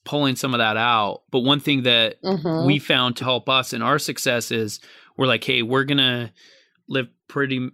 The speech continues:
Speaker 1: meagerly the first few years and just pump everything back
Speaker 2: Mm-hmm.
Speaker 1: into the company."
Speaker 2: Exactly.
Speaker 1: And it's just,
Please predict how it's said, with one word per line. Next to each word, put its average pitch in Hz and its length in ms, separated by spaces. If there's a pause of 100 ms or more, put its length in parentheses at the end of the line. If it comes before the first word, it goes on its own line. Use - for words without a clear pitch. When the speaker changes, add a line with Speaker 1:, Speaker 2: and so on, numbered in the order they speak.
Speaker 1:
meagerly 131 440
the 123 100
first 120 340
few 127 200
years 135 480
and 127 180
just 120 160
pump - 220
everything 123 340
back 113 240
Speaker 2:
Mm-hmm. 107 120
Speaker 1:
into 107 40
the 107 80
company." - 600 (500)
Speaker 2:
Exactly. 131 760
Speaker 1:
And - 140 (300)
it's 139 220
just, - 280